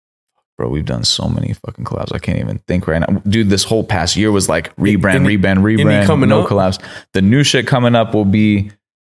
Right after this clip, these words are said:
Speaker 1: uh, Casa Flor will drop first.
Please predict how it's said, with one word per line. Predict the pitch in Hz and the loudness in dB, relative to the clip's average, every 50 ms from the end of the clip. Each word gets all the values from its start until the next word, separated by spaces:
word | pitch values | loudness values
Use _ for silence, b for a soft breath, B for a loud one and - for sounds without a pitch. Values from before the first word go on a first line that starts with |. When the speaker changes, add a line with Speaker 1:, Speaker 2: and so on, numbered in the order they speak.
| _ _ | _ _
Speaker 1:
uh, | - 98 98 95 95 92 95 95 92 98 - - | -2 0 0 2 2 2 2 0 -2 -4 -10 -6
Casa | - - 107 110 110 - 110 | -2 0 0 0 0 -2 -2
Flor | - - 113 110 107 | -2 0 2 2 2
will | 107 107 104 | 2 2 0
drop | 98 107 101 101 90 - | 2 2 2 2 2 0
first. | - - 104 101 98 98 98 101 - - - | -2 0 2 2 2 2 0 -2 -6 -6 -10